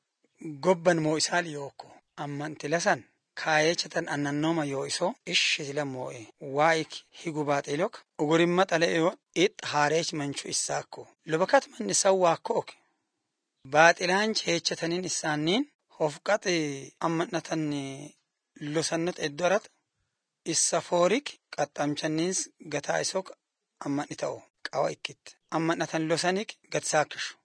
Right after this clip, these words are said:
Kiristoosane gatsaakkooke. It muccussaa xirtane dabassamtaattooke.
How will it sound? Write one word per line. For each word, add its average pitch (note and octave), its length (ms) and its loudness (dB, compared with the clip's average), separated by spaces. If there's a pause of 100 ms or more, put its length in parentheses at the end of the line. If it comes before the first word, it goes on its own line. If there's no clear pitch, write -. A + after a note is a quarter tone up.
(920)
Kiristoosane D#3+ 680 2
gatsaakkooke. C#3 720 -8 (1120)
It F3+ 160 0
muccussaa F#3 640 4
xirtane D#3 380 -2
dabassamtaattooke. C#3 960 -4